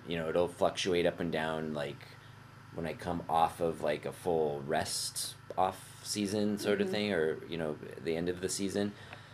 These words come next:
Speaker 1: From the first test, maybe to, like, now when I'm getting close to racing, there'll be some change, but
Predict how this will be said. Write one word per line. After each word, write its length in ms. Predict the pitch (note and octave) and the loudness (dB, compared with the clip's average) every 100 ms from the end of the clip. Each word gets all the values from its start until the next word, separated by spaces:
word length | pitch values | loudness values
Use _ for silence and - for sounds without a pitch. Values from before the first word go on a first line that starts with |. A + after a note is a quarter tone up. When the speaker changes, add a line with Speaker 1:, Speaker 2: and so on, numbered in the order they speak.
| - - - | -20 -18 -4
Speaker 1:
From 160 | F#2 D#2+ | -2 0
the 80 | |
first 300 | - B2 - | 8 10 10
test, 300 | - E2+ - | 6 6 6
maybe 180 | F2+ E2+ | 0 0
to, 140 | E2 E2+ | 0 0
like, 380 | D2+ D2+ - E2 | 0 -2 -4 -2
now 420 | F2+ F2+ E2+ E2 | 0 2 2 2
when 100 | D#2+ | 0
I'm 100 | D#2 | -2
getting 280 | E2 D#2 D2+ | -4 -4 -4
close 280 | F2 E2 - | -2 -2 -2
to 100 | C#2 | -4
racing, 480 | D2+ D2+ G2 G#2+ G#2+ | -4 -4 -2 -2 0
there'll 140 | G#2 | 0
be 100 | A2 | 0
some 220 | G#2+ A2 | -4 -6
change, 400 | G2+ A#2+ A#2 - | -4 -4 -4 0
but 220 | E2 D#2+ | 2 2